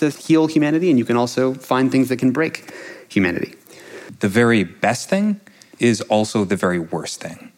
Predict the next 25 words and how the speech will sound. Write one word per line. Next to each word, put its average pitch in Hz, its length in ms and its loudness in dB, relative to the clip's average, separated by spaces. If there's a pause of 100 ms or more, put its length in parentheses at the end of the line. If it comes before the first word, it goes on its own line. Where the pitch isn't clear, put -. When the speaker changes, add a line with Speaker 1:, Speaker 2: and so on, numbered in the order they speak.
(100)
Speaker 1:
Yeah. - 100 -10
Speaker 2:
every 107 160 0
time. - 300 -10 (640)
Speaker 1:
So, - 420 0 (440)
um, 123 300 0
I 135 40 -2
want 175 220 0
you 214 80 0
to 196 80 4
notice 123 420 2
in 98 60 0
this 92 100 -4
presentation 95 720 -4 (800)
that 123 380 -2 (100)
we 135 160 2
have 143 120 2
not 139 280 2
been 165 120 2
talking 123 340 0
about 107 400 -2 (220)
chatbots. - 680 -6 (580)
We're 113 80 -2
not 160 220 2
talking 143 320 0
about 110 460 -2